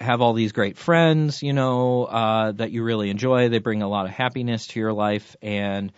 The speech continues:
maybe you don't, you don't get along with them so much anymore, or you have to move away,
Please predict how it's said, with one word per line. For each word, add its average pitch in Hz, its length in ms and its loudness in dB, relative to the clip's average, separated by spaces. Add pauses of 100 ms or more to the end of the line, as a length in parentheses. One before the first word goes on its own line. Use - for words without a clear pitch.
(300)
maybe 123 320 -2
you 117 360 0
don't, 113 240 0 (160)
you 104 220 -4
don't 107 180 2
get 107 120 2
along 98 280 0
with 90 120 -4
them 90 180 -6
so - 140 -6
much 90 260 -6
anymore, 90 480 -4
or 107 240 2
you 110 140 0
have 123 220 0
to 131 80 -4
move 104 560 0
away, 95 540 -2